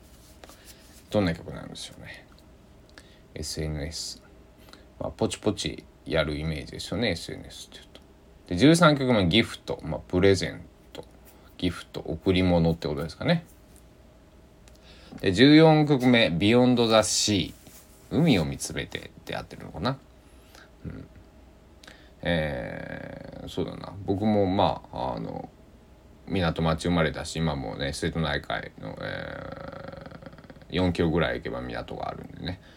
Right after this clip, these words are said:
えー、海っていうものは大好きだし、えー、すごい、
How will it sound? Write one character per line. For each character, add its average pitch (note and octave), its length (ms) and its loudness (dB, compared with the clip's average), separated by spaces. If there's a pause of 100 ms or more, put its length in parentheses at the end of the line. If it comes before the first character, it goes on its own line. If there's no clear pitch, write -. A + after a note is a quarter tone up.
(280)
え - 460 -14 (1800)
ー、 - 40 -4
海 D#2+ 140 0
っ C2 40 -10
て - 160 -12
い C#2+ 40 -6
う - 20 -6
も C2+ 120 -6
の G1+ 80 -8
は - 120 -10 (240)
大 D#2+ 220 -2
好 - 80 -12
き - 80 -18
だ - 120 -12
し、 - 200 -10 (200)
え G1+ 920 -14 (240)
ー、 - 40 -20
す - 140 -4
ご D#2 100 2
い、 - 60 -8